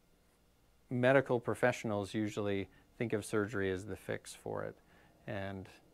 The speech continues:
there's so much more that we can do before that. We talked about that last month. And there's so much more that we can do before surgery. I have patients with huge curves that we're, we are keeping in check with scoliosis-specific exercise.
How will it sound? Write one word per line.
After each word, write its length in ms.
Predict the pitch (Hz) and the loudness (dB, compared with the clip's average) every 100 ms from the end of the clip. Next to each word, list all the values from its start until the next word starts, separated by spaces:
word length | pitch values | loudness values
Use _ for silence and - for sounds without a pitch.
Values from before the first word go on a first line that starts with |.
| _ _ _ _ _ _ _ - - - _ _ _ _ | _ _ _ _ _ _ _ -20 -20 -20 _ _ _ _
there's 220 | - 110 - | 0 0 2
so 120 | 117 | 0
much 200 | 110 - | 0 -2
more 200 | 104 101 | -2 -2
that 80 | 98 | -4
we 100 | 98 | -6
can 160 | 95 | -6
do 140 | 92 92 | -6 -8
before 340 | 95 - 95 | -8 -4 -4
that. 160 | 90 98 | -2 -4
We 100 | 107 | 0
talked 280 | 117 113 | 0 0
about 180 | - 98 | 0 0
that 160 | 98 92 | 2 -2
last 340 | 98 101 - | -2 -4 -8
month. 300 | 92 87 - - - - _ _ | -8 -8 -12 -20 -20 -20 _ _
And 440 | - 101 95 92 92 - _ - | -8 -4 -4 -6 -10 -18 _ -4
there's 160 | 113 | 0
so 120 | - 165 | 4 6
much 220 | 147 - | 6 4
more 200 | 120 107 | 2 2
that 120 | 104 | 0
we 120 | 101 | -4
can 180 | - 98 | -6 -6
do 200 | 98 95 | -4 -6
before 360 | 95 95 98 90 | -6 -8 -4 -4
surgery. 480 | - 92 92 87 95 | -4 -6 -4 -2 0
I 60 | |
have 160 | 123 127 | -2 0
patients 400 | 131 120 123 - | 0 0 -4 -4
with 160 | 107 | -4
huge 340 | - 143 143 - | 0 0 0 0
curves 520 | 113 101 92 - - _ - _ _ _ - | 0 0 -2 -8 -18 _ -20 _ _ _ -4
that 100 | 107 | -2
we're, 380 | 101 107 104 104 - - - | 0 0 0 -2 -8 -20 -18
we 320 | - 113 107 107 | -8 -2 2 4
are 180 | 101 | 2
keeping 480 | 98 - 123 117 117 | 0 -2 -2 0 0
in 140 | 104 98 | 0 -4
check 400 | - 101 - - | -2 -2 -2 -4
with 280 | 104 - | -4 -4
scoliosis-specific 1120 | - 101 98 95 92 98 - - - 98 90 | -6 -4 -2 -4 -6 -12 -14 -12 -10 -10 -8
exercise. 680 | 90 87 - - - - - | -10 -10 -12 -12 -12 -12 -18